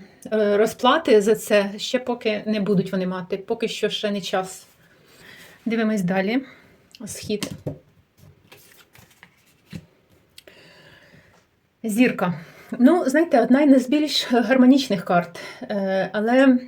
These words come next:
також вона може вказувати на якісь події, які відбуваються далеко, якесь планування, щось може планувати, щось може,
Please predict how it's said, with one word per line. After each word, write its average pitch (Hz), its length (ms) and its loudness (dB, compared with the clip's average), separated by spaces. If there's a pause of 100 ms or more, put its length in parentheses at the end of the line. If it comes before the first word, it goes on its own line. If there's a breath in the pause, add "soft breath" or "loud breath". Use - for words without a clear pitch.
(1300 loud breath)
також 294 300 -2
вона 262 160 6
може 262 300 6
вказувати 247 560 2
на 247 80 6
якісь 247 360 2
події, 240 280 2
які 269 180 0
відбуваються 247 580 2
далеко, 202 480 4
якесь 196 240 0
планування, 233 600 6
щось 233 220 -4
може 247 180 4
планувати, 220 560 4
щось 240 220 -6
може, 233 300 -4